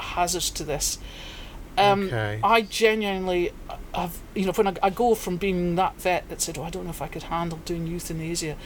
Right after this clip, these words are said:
Speaker 1: to now feeling that it is a privilege that I have, that I can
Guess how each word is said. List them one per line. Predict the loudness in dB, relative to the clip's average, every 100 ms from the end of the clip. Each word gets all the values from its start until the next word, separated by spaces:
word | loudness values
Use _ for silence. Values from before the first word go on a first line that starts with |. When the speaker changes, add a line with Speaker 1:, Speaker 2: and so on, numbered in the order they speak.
| -12 -12 -12 -10 -2
Speaker 1:
to | 0
now | 4 2
feeling | 2 0 -2 0 -2
that | -4 -2
it | -2 0
is | -2
a | -2
privilege | -2 2 2 0 -2
that | -4
I | -2 -2
have, | 0 0 -2 -4
that | -4
I | -4 -4
can | -2 0 0 0